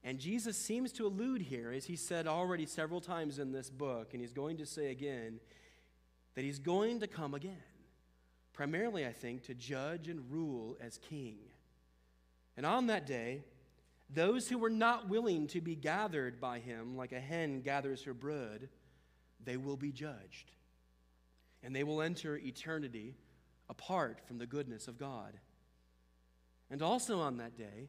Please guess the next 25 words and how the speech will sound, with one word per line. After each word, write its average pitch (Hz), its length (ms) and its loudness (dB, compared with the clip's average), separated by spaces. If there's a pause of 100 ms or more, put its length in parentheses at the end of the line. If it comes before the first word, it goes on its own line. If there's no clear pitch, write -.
(460)
those 175 300 4
who 180 100 4
embrace 170 520 2
him 127 180 -2
as 117 140 -4
Savior 117 400 -2
and 113 140 -6
Lord, 113 340 -6 (180)
who've 139 160 -6
had 214 400 4
their 165 140 0
hearts 127 400 -4
enlivened, 151 760 2
awakened 139 640 0
by 139 240 4
God, 131 460 0 (640)
they 151 160 2
will 160 120 2
receive 123 480 -4
reward 117 440 -6
at 107 80 -10
his 110 140 -12
side. 107 440 -12 (580)
Eternal, 127 600 -4 (360)
joyful, 123 580 -2